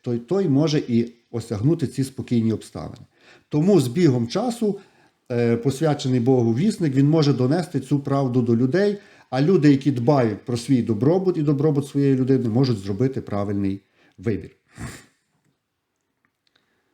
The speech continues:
Бо якщо ми прийдемо, накричимо на людей, втягнемо їх в спір, будемо багато говорити, і вони нічого не поймуть, в них залишиться просто упереджене ставлення до свідків Єгови,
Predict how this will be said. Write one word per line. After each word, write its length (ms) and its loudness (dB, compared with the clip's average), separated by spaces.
Бо 140 2
якщо 280 4
ми 120 6
прийдемо, 480 4
накричимо 640 4
на 140 6
людей, 380 2
втягнемо 600 0
їх 320 0
в 40 -18
спір, 420 0
будемо 300 0
багато 380 2
говорити, 440 4
і 20 2
вони 180 2
нічого 320 2
не 80 4
поймуть, 520 0
в 60 -4
них 160 0
залишиться 520 -2
просто 340 -4
упереджене 640 -2
ставлення 520 0
до 120 -4
свідків 420 -6
Єгови, 400 0